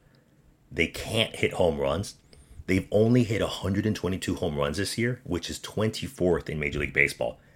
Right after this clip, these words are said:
That's basically in the same ranking vicinity as the struggling Chicago White Sox,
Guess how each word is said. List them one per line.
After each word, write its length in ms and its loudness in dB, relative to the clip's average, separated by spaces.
That's 220 4
basically 420 6
in 60 0
the 80 0
same 340 2
ranking 420 2
vicinity 600 2
as 400 2
the 140 -4
struggling 500 2
Chicago 460 0
White 260 4
Sox, 520 0